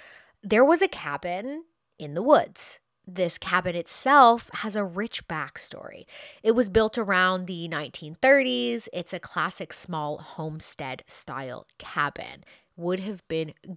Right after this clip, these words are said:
gorgeous in its day for sure. This cabin was absolutely beautiful. Beautiful cabin before it fell apart. It was part of a ranch, but this was no ordinary ranch,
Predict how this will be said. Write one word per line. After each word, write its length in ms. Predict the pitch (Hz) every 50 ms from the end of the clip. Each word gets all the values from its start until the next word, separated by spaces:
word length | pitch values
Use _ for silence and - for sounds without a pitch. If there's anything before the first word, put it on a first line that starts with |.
| - _ _ _ _ _
gorgeous 760 | - 190 170 160 160 156 - - 135 110 - - - - -
in 160 | - 127 143
its 220 | 139 131 - - -
day 200 | - - - 123
for 380 | - - - - 139 123 120
sure. 400 | 135 - - - - - - - -
This 160 | - - - -
cabin 320 | - - - - - -
was 160 | - - - _ _
absolutely 720 | - 151 147 - - - 143 143 127 - - 127 123 123 139 - _ _ _ _ _ _ _ _ _ _ _ _ _ _ _ _ _ - 175 _ -
beautiful. 720 | 175 160 170 160 156 156 143 - - - 82 - - _ _ _ _ _ _ _ _ _ _ _ _ _
Beautiful 640 | - 208 214 233 254 269 277 269 262 - - 208 185
cabin 520 | - 180 156 120 127 - 135 117 117 127 151
before 540 | 160 160 160 - - 175 165 160 165 170 170
it 520 | - 151 139 135 - - _ - - - - _ _ _ _ _ _ _ _ _ _ _ _ _
fell 300 | - _ - 143 135 120
apart. 340 | 101 - - - - - - _ _ _ _ _ _ _ _ _ _ -
It 60 | 262
was 120 | 359 392
part 160 | - - 392 370
of 60 | 320
a 80 | 277
ranch, 540 | 202 170 180 185 202 220 247 269 - - -
but 240 | - 190 185 - _
this 320 | - 220 320 330 - -
was 320 | 370 381 392 392 381 349 -
no 500 | 226 202 196 175 175 175 175 170 170 -
ordinary 680 | - 160 160 156 156 160 156 151 151 147 156 147 143 143
ranch, 640 | 131 135 120 104 90 87 - - - - - -